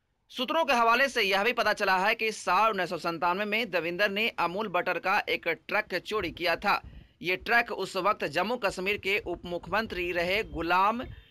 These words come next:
मोहिदीन शाह के परिवार का था। इस सिलसिले में केस भी दर्ज हुआ, लेकिन उस वक्त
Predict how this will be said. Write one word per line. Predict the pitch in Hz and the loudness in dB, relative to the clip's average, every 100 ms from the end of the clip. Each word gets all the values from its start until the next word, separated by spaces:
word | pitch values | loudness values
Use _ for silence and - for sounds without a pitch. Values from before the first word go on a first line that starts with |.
| - 156 | -16 -6
मोहिदीन | 175 190 190 208 247 | -2 -2 0 -2 -2
शाह | - 196 196 | -2 2 2
के | 214 185 | 2 -2
परिवार | 175 170 175 220 | 0 0 4 4
का | 240 220 | 4 0
था। | 226 247 | 2 2
इस | - 165 | 2 -2
सिलसिले | 175 165 170 208 | -4 -6 -2 -2
में | 196 214 | 0 -2
केस | - 185 220 - | -2 -2 -2 -4
भी | 170 175 | -4 -2
दर्ज | 165 165 160 | 0 -2 0
हुआ, | 180 214 | 0 0
लेकिन | 185 175 196 | 0 -2 -4
उस | - 170 | -6 -4
वक्त | 202 220 - | -2 -2 -2